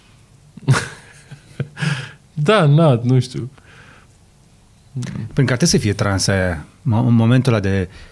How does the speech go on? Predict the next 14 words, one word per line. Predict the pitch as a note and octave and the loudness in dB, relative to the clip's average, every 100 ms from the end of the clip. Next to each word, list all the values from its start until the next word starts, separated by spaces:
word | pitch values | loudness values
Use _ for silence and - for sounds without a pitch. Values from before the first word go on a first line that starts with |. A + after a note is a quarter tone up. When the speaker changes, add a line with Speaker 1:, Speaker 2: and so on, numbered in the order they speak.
| - - | -20 -8
Speaker 2:
trans, | - C3+ B2 | -2 -2 0
oricum | B2+ C3+ | 0 2
vrei | A#2 A#2 | 2 2
să-i | A2 | -2
spui, | - - B2 D3 | -4 -2 0 2
când | C#3+ | 2
se | B2+ B2+ | 2 2
întâmplă | A2 C#3 A#2 G#2 | 2 2 2 0
the | G2 G#2+ | 0 2
magic. | A2+ F#2+ - F2+ - - _ - - _ | 2 0 -4 -10 -14 -20 _ -20 -20 _
Speaker 1:
Da. | A#2+ D#3 E3+ G#2+ - - - - _ - - _ - - - - - - - - - | -2 2 2 0 -8 -20 -20 -20 _ -20 -20 _ -20 -18 -20 -20 -20 -20 -20 -6 0
Se | |
întâmplă, | G#3 G#3+ C#4 A#3 E3 | 0 2 2 4 2
ți-, | C#3+ E3+ | 2 -2